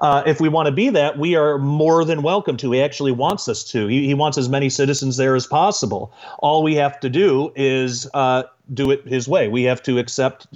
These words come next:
uh, Jesus Christ as the only way into heaven. We have to put our allegiance,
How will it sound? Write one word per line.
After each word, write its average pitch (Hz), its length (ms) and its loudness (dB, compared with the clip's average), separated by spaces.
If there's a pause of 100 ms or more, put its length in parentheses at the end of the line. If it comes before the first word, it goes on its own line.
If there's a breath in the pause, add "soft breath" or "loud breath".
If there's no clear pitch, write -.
uh, 123 160 0
Jesus 123 380 -4
Christ 131 360 -2
as 120 140 -2
the 123 140 0
only 127 180 0
way 123 300 2
into 123 240 -2
heaven. 120 300 0
We 123 80 0
have 120 180 -2
to 120 200 0 (360 loud breath)
put 151 180 2
our 143 160 4
allegiance, 143 800 -2